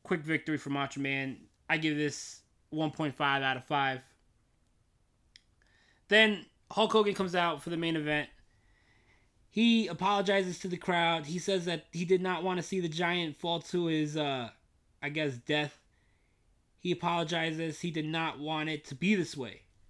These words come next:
While he's talking, with no explanation,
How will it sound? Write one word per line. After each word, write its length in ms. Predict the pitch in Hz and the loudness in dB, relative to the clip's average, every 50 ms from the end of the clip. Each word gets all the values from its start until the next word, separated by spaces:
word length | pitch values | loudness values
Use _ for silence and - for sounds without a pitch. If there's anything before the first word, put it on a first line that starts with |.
| - _ _ _ _ _ _ _ _ _ _ _ | -20 _ _ _ _ _ _ _ _ _ _ _
While 220 | - 175 208 220 214 | 0 4 4 6 6
he's 160 | 202 185 - | 4 2 2
talking, 540 | - 220 220 208 - - 139 131 143 143 - _ - - _ _ _ _ _ _ | 2 2 2 2 0 -4 -6 -6 -6 -10 -12 _ -20 -20 _ _ _ _ _ _
with 140 | - 131 - | -14 -6 -2
no 180 | 185 214 220 202 | 0 2 2 0
explanation, 720 | 190 - - 185 190 208 214 - - 135 127 135 143 147 | -2 -4 -4 -2 -2 -2 -2 -2 -4 -6 -6 -6 -8 -10